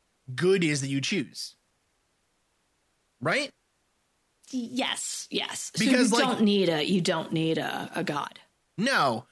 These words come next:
Speaker 1: And so what, like, an example of this, 'cause again, it's, it, it's not, it's, this is not obvious at all. It's super duper complex. And again, this is really, this is really high level kind of philosophy, moral philosophy
Speaker 2: Mm-hmm.
Speaker 1: thoughts
Speaker 2: Mm-hmm.
Speaker 1: and stuff like that.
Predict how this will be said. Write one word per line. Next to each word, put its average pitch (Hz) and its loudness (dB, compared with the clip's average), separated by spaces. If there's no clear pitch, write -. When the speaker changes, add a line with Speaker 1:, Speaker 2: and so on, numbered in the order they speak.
Speaker 1:
And 202 0
so 254 4
what, 247 4
like, 214 4
an 220 4
example 214 2
of 185 4
this, 160 2
'cause 190 2
again, 202 0
it's, - -4
it, 202 -8
it's 185 -2
not, 175 0
it's, 165 -2
this 147 -2
is 170 0
not 156 -2
obvious 139 0
at 131 0
all. 131 4
It's 120 -4
super 139 -4
duper 135 -4
complex. 123 -2
And 110 -8
again, 127 -4
this 185 -4
is 175 0
really, 143 0
this 240 -4
is - 0
really 254 4
high 190 2
level 175 4
kind 156 0
of 139 0
philosophy, 135 0
moral 143 0
philosophy 135 0
Speaker 2:
Mm-hmm. 196 4
Speaker 1:
thoughts 196 2
Speaker 2:
Mm-hmm. 190 2
Speaker 1:
and 196 2
stuff 240 -2
like 120 -4
that. 156 -2